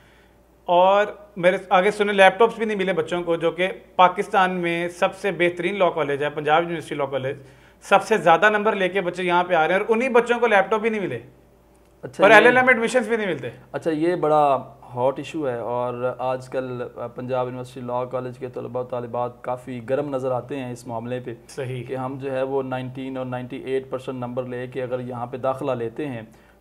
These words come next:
Speaker 2: तो वो क्या चीज़ है कि जो हमें, मतलब, लॉ में सिर्फ और सिर्फ हमारे, अ, जो परसेंटेज है वो, अ,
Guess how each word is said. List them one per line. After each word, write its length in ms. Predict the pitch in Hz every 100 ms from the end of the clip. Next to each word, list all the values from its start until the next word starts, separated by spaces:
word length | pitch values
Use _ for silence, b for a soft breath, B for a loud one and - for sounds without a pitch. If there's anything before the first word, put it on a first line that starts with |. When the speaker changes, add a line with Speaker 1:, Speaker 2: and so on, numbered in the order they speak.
| -
Speaker 2:
तो 100 | 151 156 151 143 131
वो 80 | 147
क्या 260 | 143 180 180
चीज़ 380 | 175 185 196
है 180 | 175 151
कि 140 | 151 151
जो 180 | 156
हमें, 480 | 143 143 143 147 139 -
मतलब, 420 | 131 135 135 131
लॉ 240 | 131 139 147
में 400 | 143 139 147 185 b _
सिर्फ 320 | - 165 151
और 120 | 151
सिर्फ 420 | 143 151 151 143
हमारे, 440 | 147 147 139 131 135
अ, 420 | 135 131 131 123
जो 460 | 123 127 127 127 120
परसेंटेज 560 | 135 135 131 143 151 151
है 220 | 135 139
वो, 460 | 135 139 131 127 -
अ, 300 | 82 82